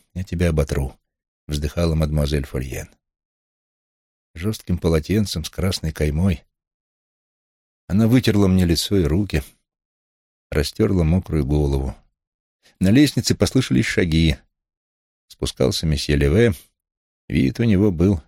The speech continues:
недовольный. Тетя Валерий, перегнувшись через перила, кричала ему вслед: «Тем хуже для вас, если не сумеете. Я обращусь к адвокату, но никогда, слышите, никогда эти бандиты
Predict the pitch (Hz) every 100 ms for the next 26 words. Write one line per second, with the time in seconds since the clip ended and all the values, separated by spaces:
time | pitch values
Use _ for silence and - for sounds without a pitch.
0 | _ - 90 80 60 62 58 55 - _
1 | _ _ _ _ _ _ _ _ _ 78
2 | 87 85 82 82 117 - 85 80 80 98
3 | - 80 - 78 - - 78 117 92 -
4 | _ _ _ 82 82 - 85 78 76 76
5 | 69 - 76 76 - _ _ _ 110 131
6 | 117 - 147 165 139 147 151 151 151 135
7 | - 120 107 117 113 - 113 104 95 90
8 | 85 80 _ _ _ _ 82 147 151 135
9 | 135 - - 151 - 143 117 131 120 127
10 | 101 90 - _ _ _ 104 123 139 147
11 | 139 110 131 113 - - - 180 147 131
12 | 113 87 _ _ _ - 123 190 190 175
13 | 107 160 143 143 151 110 117 101 165 190
14 | 156 101